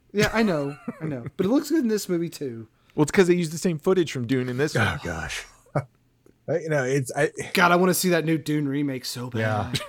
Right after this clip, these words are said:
Speaker 3: I'm looking forward to that. But, uh, you know.
Speaker 1: Let's talk about that for a little
Speaker 3: Well, no,
Speaker 1: bit.
Speaker 3: no, we, we gotta talk about, we gotta go back to Tire Town 'cause <laughs>
Speaker 2: Oh,
Speaker 1: Do we
Speaker 2: yeah,
Speaker 1: ha-,
Speaker 2: please,
Speaker 1: do we have to?
Speaker 2: please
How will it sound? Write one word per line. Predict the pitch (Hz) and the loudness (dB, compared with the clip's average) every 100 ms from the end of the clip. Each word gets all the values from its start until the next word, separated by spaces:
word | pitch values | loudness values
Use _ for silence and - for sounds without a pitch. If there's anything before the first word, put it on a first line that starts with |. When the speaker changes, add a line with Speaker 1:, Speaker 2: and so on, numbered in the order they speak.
| - | -6
Speaker 3:
I'm | 113 110 | -2 -2
looking | 104 110 | -2 -4
forward | 123 104 98 | -2 -4 -4
to | |
that. | 98 101 98 - - - | -6 -6 -8 -12 -20 -16
But, | 107 113 90 | -4 -4 -2
uh, | 113 | -4
you | 123 | -2
know. | 110 - | -2 2
Speaker 1:
Let's | 240 | 2
talk | 247 247 | 6 6
about | 240 202 165 | 6 4 2
that | 147 170 | 0 0
for | 151 | -2
a | |
little | 143 160 | 2 4
Speaker 3:
Well, | 160 | 6
no, | 156 | 4
Speaker 1:
bit. | 143 | 4
Speaker 3:
no, | 139 143 | 2 2
we, | 185 | 4
we | 156 147 | 4 2
gotta | 156 151 | 4 4
talk | 147 139 | 2 2
about, | 131 123 117 - _ _ _ _ _ _ _ _ - | 2 2 2 -2 _ _ _ _ _ _ _ _ -6
we | 139 | 0
gotta | 147 | 2
go | 143 | 4
back | 135 127 | 2 0
to | |
Tire | 117 117 110 | 0 0 0
Town | 107 107 104 101 - - - | 0 0 0 0 -4 -10 -16
'cause | - 113 107 104 - - - - - - | -4 -2 -2 -4 -6 -4 -4 -6 -14 -10
<laughs> | - - - | -8 -8 0
Speaker 2:
Oh, | 113 | 4
Speaker 1:
Do | 190 | 6
we | |
Speaker 2:
yeah, | 208 | 6
Speaker 1:
ha-, | 247 | 6
Speaker 2:
please, | 175 | 6
Speaker 1:
do | |
we | - | 8
have | - 214 - | 8 8 6
to? | 240 226 | 4 4
Speaker 2:
please | 240 - 117 - | 4 4 4 0